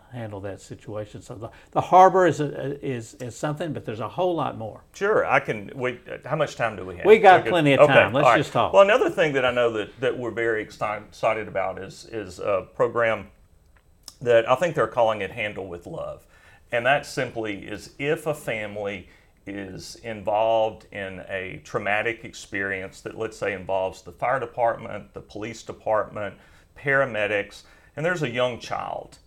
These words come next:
Speaker 2: in that, in that home, the government agency will contact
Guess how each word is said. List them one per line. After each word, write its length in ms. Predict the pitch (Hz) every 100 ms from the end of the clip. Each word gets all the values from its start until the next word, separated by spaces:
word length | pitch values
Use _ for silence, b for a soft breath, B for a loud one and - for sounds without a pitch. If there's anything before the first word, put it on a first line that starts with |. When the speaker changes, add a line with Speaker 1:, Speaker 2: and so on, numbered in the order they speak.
| -
Speaker 2:
in 120 | 98
that, 220 | 92 - - -
in 120 | 90
that 240 | 95 92 -
home, 460 | - 101 85 - - b b b b b
the 360 | 117 113 - - _ _ _ 113
government 480 | 139 143 123 117 95 92 -
agency 600 | 120 98 113 - 117 101
will 180 | 98
contact 1040 | 98 - 131 135 127 - 110 101 101 -